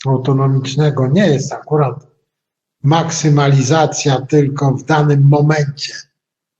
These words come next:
mocy swobodnej, ale maksymalizacja całki z mocy swobodnej od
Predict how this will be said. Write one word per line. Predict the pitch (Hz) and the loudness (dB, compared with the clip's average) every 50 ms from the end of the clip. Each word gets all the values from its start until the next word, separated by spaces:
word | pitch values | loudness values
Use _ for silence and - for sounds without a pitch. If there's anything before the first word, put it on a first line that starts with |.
| _ | _
mocy | - 143 156 151 135 - - - 139 131 127 123 123 - - - - _ _ _ _ _ _ _ _ _ _ _ _ _ _ _ _ _ _ _ _ _ - _ _ - _ - - - - - _ _ - | 0 2 2 2 2 0 -4 -6 -4 -4 -4 -4 -6 -8 -10 -16 -20 _ _ _ _ _ _ _ _ _ _ _ _ _ _ _ _ _ _ _ _ _ -20 _ _ -20 _ -16 -16 -16 -18 -20 _ _ -12
swobodnej, | - - - - 156 151 135 143 143 135 123 117 120 135 151 180 214 196 185 - - - - _ _ _ _ _ _ _ _ _ _ _ _ _ - - - - - _ _ _ _ _ _ _ _ - | -8 -6 -2 0 0 0 2 2 2 0 0 -2 -2 -2 -2 0 -2 -2 -4 -6 -8 -14 -18 _ _ _ _ _ _ _ _ _ _ _ _ _ -20 -20 -20 -20 -20 _ _ _ _ _ _ _ _ -8
ale | - 131 135 131 160 180 | -4 -2 0 0 0 0
maksymalizacja | 160 151 165 165 165 - - 170 160 151 147 147 143 139 123 117 143 123 113 - - - - 143 143 156 185 208 214 208 - - - _ _ _ _ _ _ _ _ _ _ _ _ _ _ _ _ _ _ _ _ _ _ _ _ _ _ | 0 -2 -2 -4 -4 -4 -2 0 2 2 2 2 2 0 -2 0 -2 -2 -4 -4 -8 -8 -6 -4 -2 0 0 0 -2 -4 -6 -10 -18 _ _ _ _ _ _ _ _ _ _ _ _ _ _ _ _ _ _ _ _ _ _ _ _ _ _
całki | - 202 220 233 208 165 - - - - 135 120 | -2 0 2 2 2 2 0 -2 -6 -8 -8 -6
z | 117 123 | -4 -2
mocy | 139 151 143 - - - 135 | -2 0 -2 -2 -4 -4 -6
swobodnej | - - - 139 135 123 117 127 123 117 120 120 131 156 185 196 196 - - - - _ _ _ _ _ _ _ _ _ _ _ _ _ _ _ - | -6 -4 -2 -2 -2 0 0 -2 -2 -2 -2 -2 -2 0 0 0 -2 -4 -10 -16 -20 _ _ _ _ _ _ _ _ _ _ _ _ _ _ _ -2
od | 135 135 131 135 135 | 0 0 0 0 -2